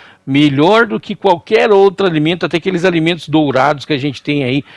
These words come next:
pra preparar pro cavalo, cara. Cenoura selvagem é sim o melhor alimento pro cavalo. Então aproveita, já que tem que ir nesses três pontos aí. Se você tiver espaço aí na tua bolsa, enche a tua bolsa de cenoura selvagem,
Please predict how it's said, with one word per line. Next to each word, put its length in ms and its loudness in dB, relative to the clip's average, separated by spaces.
pra 100 -6
preparar 440 0
pro 120 -14
cavalo, 520 0
cara. 260 -2
Cenoura 640 0
selvagem 760 0
é 260 0
sim 300 -4
o 60 -2
melhor 420 2
alimento 520 0
pro 100 -8
cavalo. 320 0
Então 180 2
aproveita, 540 0
já 160 -2
que 80 -10
tem 160 -4
que 120 -10
ir 20 -4
nesses 300 -6
três 280 0
pontos 360 -4
aí. 260 -2
Se 220 -4
você 240 -2
tiver 220 0
espaço 480 0
aí 60 2
na 100 2
tua 160 0
bolsa, 380 2
enche 240 -2
a 40 -4
tua 120 2
bolsa 320 0
de 100 -14
cenoura 320 -2
selvagem, 540 0